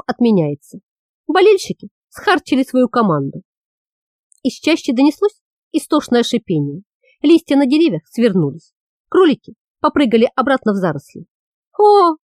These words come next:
ясно, кого принесло. К болоту напролом пёр гигантский чёрный кроль с рваным ухом. Хорош, как всегда. Метровые жёлтые клыки, облезлая шерсть, маленькие злобные глазки,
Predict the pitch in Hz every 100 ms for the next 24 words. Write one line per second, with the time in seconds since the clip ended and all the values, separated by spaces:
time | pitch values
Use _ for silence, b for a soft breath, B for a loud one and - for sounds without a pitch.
0 | _ - 254 269 - 220 214 208 190 202
1 | 202 - 156 - _ _ _ _ _ -
2 | 254 311 294 233 254 262 311 349 415 _
3 | _ _ - 349 277 277 302 349 - -
4 | _ - 311 269 254 - 311 302 _ 269
5 | 233 220 208 208 180 147 - 156 _ _
6 | _ _ _ _ - 392 370 - 349 -
7 | 277 175 170 - _ _ _ _ _ 330
8 | - 381 285 185 208 277 240 214 - 190
9 | - 185 - _ - 254 277 269 220 220
10 | - 156 - _ _ _ - 359 370 240
11 | 233 247 254 247 226 226 185 143 - _